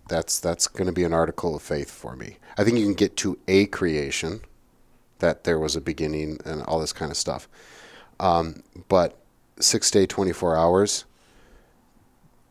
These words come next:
that's, that's later in the conversation. That's later in the conversation. And so I don't wanna get into an argument where, I mean, even if you wanna take it at a very militaristic, tactical way, um,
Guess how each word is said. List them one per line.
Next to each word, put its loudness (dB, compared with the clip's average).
that's, 4
that's 4
later 6
in -2
the 2
conversation. -2
That's 0
later 4
in 0
the -2
conversation. -2
And -6
so 0
I 2
don't 4
wanna 4
get 2
into -4
an -6
argument 0
where, -4
I -2
mean, 0
even 2
if 0
you 2
wanna 4
take -2
it -6
at -4
a -6
very 0
militaristic, -4
tactical -6
way, -6
um, -2